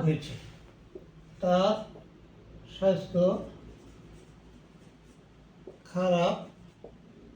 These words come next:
হয়েছে, হ্যাঁ, তাহলে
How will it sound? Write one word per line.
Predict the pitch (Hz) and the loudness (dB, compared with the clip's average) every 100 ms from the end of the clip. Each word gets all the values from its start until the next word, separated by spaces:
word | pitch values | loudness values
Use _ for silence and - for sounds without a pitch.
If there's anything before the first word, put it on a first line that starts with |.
| - - - - - - - - - - | -20 -20 -20 -20 -20 -20 -20 -20 -20 -12
হয়েছে, | 214 196 - - - - - - - - - - - - - - - - 220 | -4 -4 -4 -10 -16 -18 -20 -20 -20 -20 -20 -20 -20 -20 -20 -20 -20 -18 -10
হ্যাঁ, | 175 117 - - - _ - | -8 -8 -14 -20 -20 _ -12
তাহলে | 202 202 | -6 0